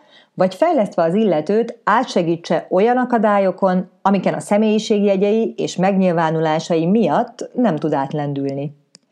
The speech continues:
A tréner ezzel szemben tudást ad át. Az, hogy valaki többet szeretne számlázni, és agile coachnak hívja magát, és nem pedig agile trénernek,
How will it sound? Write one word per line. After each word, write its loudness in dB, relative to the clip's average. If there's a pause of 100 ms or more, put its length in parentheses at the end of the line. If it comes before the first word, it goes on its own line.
(580)
A -10
tréner 2
ezzel 2
szemben 0
tudást -4
ad -4
át. -6 (1040)
Az, 2
hogy 0
valaki 2
többet 2
szeretne 0
számlázni, 0
és -6
agile 2
coachnak -2
hívja 0
magát, 0
és 0
nem 0
pedig 0
agile 0
trénernek, 0